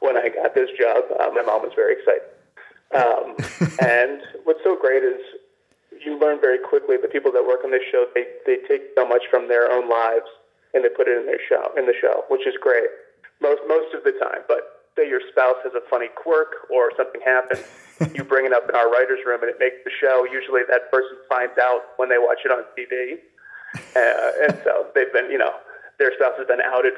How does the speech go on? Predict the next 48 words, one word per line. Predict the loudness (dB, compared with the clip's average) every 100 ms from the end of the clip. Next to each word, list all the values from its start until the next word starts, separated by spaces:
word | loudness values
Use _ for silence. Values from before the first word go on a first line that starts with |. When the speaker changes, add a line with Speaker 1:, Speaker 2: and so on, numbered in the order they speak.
| -2
Speaker 1:
for | -2 0
telling | 0 0
them, | -2 -6 -8 -2
telling | 0
a | 0
story | 0 2 2
about | 2 0
them | -2
in | -2
the | -2
room, | 2 2 0
which | -8 -8
is | 0
always | 0 0 -2
pretty | -6 -2
funny. | -4 -4 -20 _
Speaker 2:
Yeah. | -4 0 0 0
Speaker 1:
Uh, | 0 2 0 -2 -6 -20 -6 -6 -2
but | 0 0
it's | -2 -2
gr-, | -2 0
it's, | -2 -2
it's | -4 -4 0
really | -2 -2 -2
cool. | 0 2
It's | 0
really | 0 -2
cool. | 0 2 2
It's | 2
such | 0 0
a | 0 -2 -20 _ -20 -20 _
such | -2 -2
a | -4 -2
tight-knit | 0 -2 -6 -4
community | -2 -2 0
there. | 2 2 2 0
It's | -2
the, | -2 -2 -4 -16 _ _
you | 0
know, | 0
between | 0 -4 -4 0
the |
writing | 2 2 0 -4
staff, | 0 2 2 0
the |
actors, | 2 2 0 -2
and | 0
our | -2